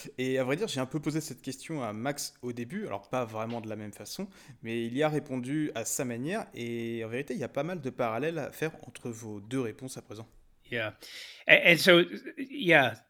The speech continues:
Speaker 2: I mean, I w-, I would add to that, that, um, I think yes. <laughs> I mean, I would. I, I, I, I would absolutely figure a business model before starting to make a game because the,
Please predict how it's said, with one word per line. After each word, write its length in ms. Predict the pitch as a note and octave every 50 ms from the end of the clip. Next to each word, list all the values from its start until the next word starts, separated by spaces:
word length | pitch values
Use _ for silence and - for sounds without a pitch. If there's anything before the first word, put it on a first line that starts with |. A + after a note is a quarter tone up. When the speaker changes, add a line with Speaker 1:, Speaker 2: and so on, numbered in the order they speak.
| _ _ _ _ _ _ _ - - - - -
Speaker 2:
I 120 | D#3+ D#3+
mean, 140 | E3 E3+ E3+
I 40 | E3+
w-, 120 | E3+ F3 -
I 100 | D#3 D#3
would 260 | F3 F#3+ B3 A#3 - -
add 220 | D3 C3+ C#3 C#3+ C#3
to 80 | - E3
that, 260 | E3 F3 F#3 F#3+ G3+ - - _ -
that, 180 | C#3 C3 C3 - -
um, 440 | - B2+ B2 A#2+ A#2+ A#2 A2+ A2 G#2+ - _ _ _ _ _ _ _ _ _ -
I 40 | B2+
think 240 | - E3 D3 - -
yes. 440 | A#2 A#2 G#2 F#2 - - - - - - - - - - - - - - A#2
<laughs> 120 | - - - F3 F3 - - - - -
I 60 | D3+
mean, 180 | D#3+ E3+ - - -
I 100 | D#3 F3+
would. 300 | F3 C3 G#2+ F#2+ G2 - - - - - - - - -
I, 160 | - C3 C#3+ - - -
I, 140 | - D3+ - - -
I, 120 | D#3 D3 - - -
I 100 | E3+ F3+
would 180 | F3 E3+ E3 -
absolutely 1000 | E3+ F3 F3+ F3+ - - D#3 C#3+ C#3 D3+ D#3+ - C#3+ C#3 C3+ B2+ A#2+ A2+ A2+ - _ _ _ -
figure 320 | - - D#3 C#3+ C3+ C3
a 40 | B2+
business 380 | - - C#3 B2 B2 B2 - -
model 240 | C3 A#2+ A#2 A#2 A#2
before 680 | A#2 A2 - - A#2+ A#2+ A#2+ A#2+ A#2 A#2 A#2 - - _ _ -
starting 420 | - - - C3+ B2 B2 A#2 G#2+
to 120 | - - A#2
make 240 | A#2 A#2 A2+ - - -
a 20 | G2+
game 380 | - A#2+ A#2+ A#2+ A#2+ A2+ G#2+ G2+
because 680 | G#2+ G#2+ - - B2 A#2+ A2+ A2 G#2 - - - - _ _ _ _ _ _ _ _
the, 140 | - B2+ B2+